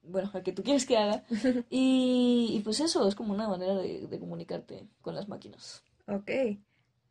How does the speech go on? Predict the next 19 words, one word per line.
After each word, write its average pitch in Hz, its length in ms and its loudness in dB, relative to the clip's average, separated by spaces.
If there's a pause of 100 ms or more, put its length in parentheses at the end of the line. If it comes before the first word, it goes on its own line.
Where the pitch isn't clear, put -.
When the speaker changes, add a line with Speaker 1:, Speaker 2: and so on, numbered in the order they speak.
Speaker 2:
Y 220 440 2
bueno, 202 460 0
ya 220 280 0
que 294 160 0
tú 240 140 -6
sabes 233 280 2
mucho 226 280 -2
sobre 214 160 0
este 202 100 -10
tema, 208 340 -4 (500)
¿cuáles 302 260 2
son 294 100 -2
las 294 120 0
clasificaciones 208 800 0
de 214 100 6
los 185 140 0
lenguajes 208 520 0
de 214 80 -2
programación? 208 640 -4